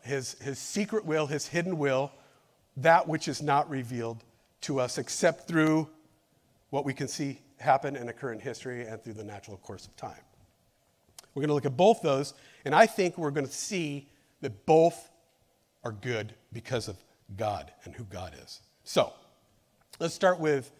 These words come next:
the will of command. Uh, what I need to do, rather than clinging to my own will,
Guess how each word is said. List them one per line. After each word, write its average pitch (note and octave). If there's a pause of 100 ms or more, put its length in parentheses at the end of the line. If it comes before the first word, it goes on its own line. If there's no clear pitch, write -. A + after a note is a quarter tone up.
(240)
the D3
will D3+
of C#3+
command. A#2 (720)
Uh, A#2+
what D#3
I F3
need F3+
to -
do, C3
rather C#3+
than C3 (420)
clinging F3
to E3
my C#3+
own D3
will, A2+